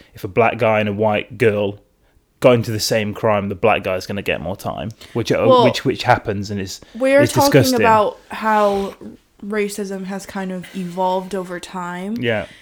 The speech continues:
Speaker 2: And I said that basically, like,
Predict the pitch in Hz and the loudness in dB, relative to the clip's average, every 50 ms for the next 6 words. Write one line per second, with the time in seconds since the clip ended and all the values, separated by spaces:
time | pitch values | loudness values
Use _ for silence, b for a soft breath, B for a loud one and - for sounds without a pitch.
0 | B B B - - 208 208 208 202 202 202 202 202 196 _ _ _ - 214 220 | B B B -8 -6 -4 -2 -2 -2 -2 -2 -4 -6 -10 _ _ _ -6 -2 0
1 | 220 226 233 226 - - 214 202 185 185 190 185 180 185 185 185 190 - b b | 0 0 -2 -4 -6 -4 -4 -4 -4 -4 -4 -4 -2 -4 -4 -6 -8 -12 b b
2 | b b b b b b _ _ - 208 214 220 214 - 226 220 - 196 190 185 | b b b b b b _ _ -2 -2 -2 -2 -2 -4 -6 -6 -6 -8 -8 -6
3 | 185 190 185 185 185 185 - | -6 -6 -4 -6 -6 -10 -14